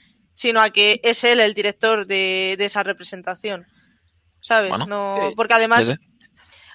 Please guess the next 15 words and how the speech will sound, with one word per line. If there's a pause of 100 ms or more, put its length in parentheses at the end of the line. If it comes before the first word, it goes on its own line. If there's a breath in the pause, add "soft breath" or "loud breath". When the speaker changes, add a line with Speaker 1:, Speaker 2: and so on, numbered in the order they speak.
Speaker 1:
a
ver,
yo,
eh,
no,
no
se
llega
a
ver (160)
la
obra
entera, (440)
pero,
pero